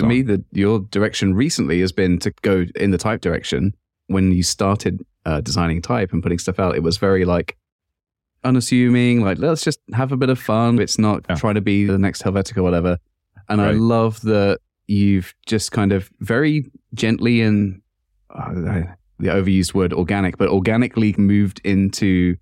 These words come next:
Speaker 1: just do it, this, this kind of thing, which seemed a bit more like a hobby that's become
Speaker 2: Yeah.
Speaker 1: more something that's, "Oh, this is actually the business." Is that,
Speaker 2: Yeah.
Speaker 1: is that pretty much, like, your full-time thing these days?
Speaker 2: Yeah, it really has. It's, it's weird. And it, it,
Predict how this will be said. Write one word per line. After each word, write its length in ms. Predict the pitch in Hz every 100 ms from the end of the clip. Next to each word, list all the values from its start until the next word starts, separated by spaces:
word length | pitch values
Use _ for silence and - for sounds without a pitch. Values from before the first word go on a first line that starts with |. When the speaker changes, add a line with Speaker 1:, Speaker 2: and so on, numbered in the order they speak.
| _ _ _ _ _
Speaker 1:
just 200 | - 131
do 100 | - 160
it, 100 | 127
this, 160 | 127
this 220 | - 139 -
kind 140 | 135
of 60 | 127
thing, 120 | 143
which 140 | 117 -
seemed 300 | 156 175 160
a 60 |
bit 220 | 131 127
more 200 | - 113
like 280 | 110 104 - - _ -
a 40 | 98
hobby 540 | - 120 95 98 123 - -
that's 160 | 101
become 600 | - 107 - 110 110 110 -
Speaker 2:
Yeah. 180 | 67 64
Speaker 1:
more 340 | 104 110 107
something 320 | - 123 104 104
that's, 200 | 104 -
"Oh, 160 | 151 98
this 140 | 95
is 80 | 101
actually 320 | 95 - 98
the 120 | - 95
business." 340 | 104 92 92
Is 80 | 95
that, 160 | 127 113 _
Speaker 2:
Yeah. 100 | 76 71
Speaker 1:
is 180 | 117 117
that 220 | 123 - _
pretty 200 | - 135
much, 260 | 139 135 -
like, 180 | 117 -
your 400 | 123 117 113 117 120 _
full-time 500 | - - 117 135 127
thing 340 | 131 104 151 151 -
these 180 | 117
days? 240 | 127 123 170 -
Speaker 2:
Yeah, 440 | 107 123 131 95 -
it 140 | - 104
really 260 | 127 151 160
has. 260 | 131 117 92
It's, 300 | 95 - -
it's 180 | 98 -
weird. 520 | 92 110 110 82 82 -
And 140 | 120
it, 80 | 113
it, 100 | -